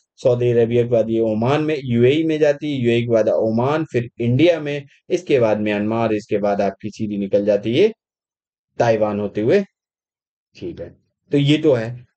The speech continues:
अब यहाँ पे दो कॉन्टिनेंट नहीं, कॉन्टिनेंट कितने हैं? तीन कॉन्टिनेंट हैं। क्वेश्चन में आपको only two बोले हैं, तो पहला आंसर, पहला भी कट हो जाएगा। अब पहला कट हो जाएगा तो आंसर क्या आएगा? Only three। तो तीसरा ऑप्शन आपका करेक्ट है, आंस-, आंसर क्या हुआ? डी।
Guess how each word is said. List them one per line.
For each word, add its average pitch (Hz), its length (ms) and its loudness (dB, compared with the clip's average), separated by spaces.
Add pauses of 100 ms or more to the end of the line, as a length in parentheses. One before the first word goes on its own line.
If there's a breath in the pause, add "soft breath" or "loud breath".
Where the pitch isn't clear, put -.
(100)
अब 202 140 0
यहाँ 170 180 2
पे 190 120 0
दो 147 260 2
कॉन्टिनेंट 170 640 0
नहीं, 147 180 0
कॉन्टिनेंट 147 500 0
कितने 160 220 0
हैं? 139 120 -2
तीन 113 300 -2
कॉन्टिनेंट 113 600 -2
हैं। 113 180 0 (280)
क्वेश्चन 139 360 0
में 170 220 0
आपको 139 320 -2
only 113 400 -2
two 113 280 -4
बोले 113 260 2
हैं, 113 260 -2 (160)
तो - 120 -20
पहला 101 280 0
आंसर, 92 300 -6 (360)
पहला 101 280 2
भी 101 120 -4
कट 101 240 -2
हो 101 80 0
जाएगा। 98 280 0
अब 95 100 -10 (100)
पहला 104 280 0
कट 127 220 0
हो 127 80 4
जाएगा 123 280 0
तो 127 120 -2
आंसर 117 300 -2
क्या 135 220 -4
आएगा? 98 280 -2 (300)
Only 95 260 -4
three। 117 380 -8 (280)
तो 107 80 -2
तीसरा 160 440 -2
ऑप्शन 135 320 -2
आपका 117 240 -2
करेक्ट 139 360 -4
है, 175 100 2
आंस-, 113 380 -6
आंसर 104 340 -6
क्या 107 180 -2
हुआ? 131 220 0
डी। 95 320 -8